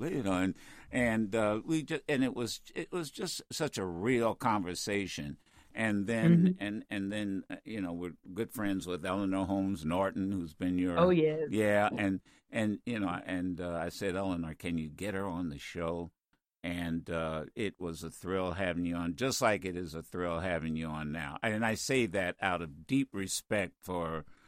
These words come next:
Speaker 1: for you from the very beginning, and s-, and so glad that you're still on the case. So thank you for coming on, and we're coming back, uh, with our show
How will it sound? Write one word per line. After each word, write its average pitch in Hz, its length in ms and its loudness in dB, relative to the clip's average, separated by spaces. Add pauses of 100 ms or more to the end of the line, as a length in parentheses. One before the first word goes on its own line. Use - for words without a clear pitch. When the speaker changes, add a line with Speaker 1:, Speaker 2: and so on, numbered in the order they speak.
(400)
Speaker 1:
for 98 160 2
you 98 200 2
from 90 260 0
the 80 100 0
very 107 460 4
beginning, 82 680 -2 (260)
and 95 220 2
s-, - 200 -4
and 95 160 -2
so 139 220 2
glad 101 440 2
that 85 200 -6
you're 82 80 -6
still 92 400 -2
on 78 180 -2
the 73 140 -8
case. 71 340 -8
So 76 280 -8 (100)
thank 151 300 0
you 92 80 -4
for 82 160 -8
coming 92 400 -2
on, 92 260 0 (320)
and 117 340 4
we're 180 180 6
coming 135 360 6
back, 113 560 6 (560)
uh, 95 460 2 (440)
with 123 220 0
our 113 140 4
show 196 440 0